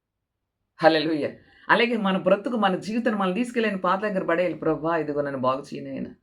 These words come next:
బాగైపోవాలి." అన్నీ సెట్ అయిన తర్వాతే ఎక్కడ, ఎక్కడ ప్రభు కనుదృష్టిలో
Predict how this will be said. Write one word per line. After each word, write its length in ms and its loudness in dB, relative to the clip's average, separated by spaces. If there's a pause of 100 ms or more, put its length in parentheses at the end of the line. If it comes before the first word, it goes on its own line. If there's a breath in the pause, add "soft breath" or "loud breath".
(720)
బాగైపోవాలి." 760 0 (400)
అన్నీ 400 0
సెట్ 300 0
అయిన 200 2
తర్వాతే 800 0
ఎక్కడ, 680 0 (1300)
ఎక్కడ 460 4
ప్రభు 260 0
కనుదృష్టిలో 760 0